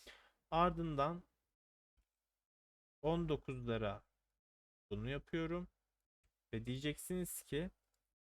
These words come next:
ekside ne olacak? Eksisini dokunmuyorum. Sadece X sınır yazıyorum. Eksi olduğu gibi kalıyor. O otomatikman X sınır değerini eksi olarak görüyor. Bu şekilde temizledik.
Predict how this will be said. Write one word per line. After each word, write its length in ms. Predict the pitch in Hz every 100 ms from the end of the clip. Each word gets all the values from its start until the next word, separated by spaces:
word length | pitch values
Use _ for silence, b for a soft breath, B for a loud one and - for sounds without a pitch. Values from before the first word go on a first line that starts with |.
| -
ekside 520 | 123 - - 151 190
ne 60 | 156
olacak? 500 | 107 - 170 - - _ _ _ _ _ -
Eksisini 720 | 143 - - - 117 107 92
dokunmuyorum. 880 | 110 - 147 143 147 143 143 151 160 _ _ _ _ _ _ _ _ _ _
Sadece 460 | 156 104 98 - 120 - _ _ _ _ _ _ _ _ _ _ _ _ _ _
X 180 | 123 -
sınır 260 | - 110 95
yazıyorum. 400 | 92 - 80 - _
Eksi 340 | 127 127 - 117
olduğu 240 | 120 117
gibi 220 | 101 120
kalıyor. 420 | - 117 95 90 - -
O 140 | 139
otomatikman 640 | 131 147 131 123 - 135 143
X 200 | 127 -
sınır 300 | 139 127 110
değerini 300 | 101 123 131
eksi 260 | 123 -
olarak 380 | 101 90 92 -
görüyor. 280 | - - - - B B B B B B B _
Bu 80 | 175
şekilde 580 | - 165 - 151 156 185
temizledik. 920 | - 165 165 160 147 113 139 -